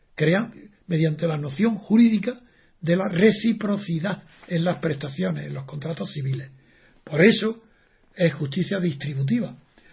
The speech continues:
porque es justo que cada uno dé el equivalente a lo que otro da.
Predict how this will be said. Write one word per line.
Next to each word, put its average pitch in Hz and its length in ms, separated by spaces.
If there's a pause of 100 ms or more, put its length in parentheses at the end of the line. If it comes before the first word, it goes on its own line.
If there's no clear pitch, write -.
(100)
porque 156 260
es 170 80
justo 233 460 (120)
que 180 140
cada 165 140
uno 202 180
dé 233 320
el 170 80
equivalente 185 540
a 233 40
lo 208 140
que 233 60
otro 185 180
da. 262 180